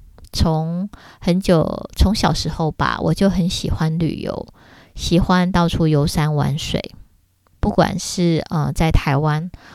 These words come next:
或是世界各地。所以呢，人家说，嗯，久病成良医吧，那我应该算是，我玩了很多地方，所以自然而然应该可以成为一个好导游吧。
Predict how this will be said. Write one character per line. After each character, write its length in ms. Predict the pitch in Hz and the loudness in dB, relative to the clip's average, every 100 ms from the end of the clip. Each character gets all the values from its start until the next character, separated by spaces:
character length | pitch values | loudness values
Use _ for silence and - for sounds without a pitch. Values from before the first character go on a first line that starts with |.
| - | -8
或 140 | - 165 | 0 0
是 180 | - 165 | 0 -4
世 240 | - 160 | -2 -4
界 280 | - 151 135 | -2 -2 -2
各 200 | - 143 - | -2 -4 -4
地。 300 | - - - - - _ _ _ _ - _ _ _ - | -4 -6 -8 -20 -20 _ _ _ _ -20 _ _ _ -6
所 240 | - 175 | 2 4
以 160 | 202 190 | 4 2
呢， 320 | 165 160 160 | 2 0 0
人 140 | 156 170 | 0 0
家 160 | 170 | 0
说， 540 | 196 - 175 170 170 170 180 | 0 0 2 4 2 0 0
嗯， 560 | 156 151 147 160 170 - - - _ - - _ - | -2 -2 -2 -4 -6 -10 -20 -20 _ -18 -18 _ 2
久 140 | 160 | 4
病 220 | - 208 | 6 6
成 200 | 202 180 | 4 2
良 260 | 160 151 156 | 2 0 -2
医 180 | 156 160 | -2 0
吧， 420 | 160 - 185 180 - | 0 -2 -6 -10 -4
那 260 | 180 170 | 0 2
我 400 | 156 143 - - | 2 2 2 0
应 100 | 175 | 0
该 160 | 175 170 | 2 0
算 300 | - 170 165 | 2 0 0
是， 500 | - - 156 151 180 - _ _ _ _ - | -4 -4 -2 -2 -4 -10 _ _ _ _ 0
我 160 | 147 | 4
玩 240 | 160 147 180 | 6 6 6
了 120 | 208 | 4
很 160 | 226 | 4
多 140 | 156 160 | 2 2
地 180 | 165 156 | 2 0
方， 500 | - 151 160 175 180 - | -2 -2 -2 -6 -10 -16
所 260 | - 165 | -2 2
以 220 | 170 170 170 | 2 0 -4
自 160 | - 196 | -4 0
然 160 | 156 | 2
而 140 | 156 151 | 2 0
然 380 | 147 156 175 170 _ | 0 -2 -4 -10 _
应 120 | 202 | 0
该 160 | 190 190 | 2 2
可 160 | - | 2
以 60 | 165 | 0
成 220 | - 160 | 0 -2
为 140 | 160 147 | 0 0
一 60 | |
个 120 | 160 | 0
好 240 | 160 - 135 | -2 0 0
导 240 | - 131 | 0 0
游 240 | 78 82 69 | -2 -6 -2
吧。 160 | - | -2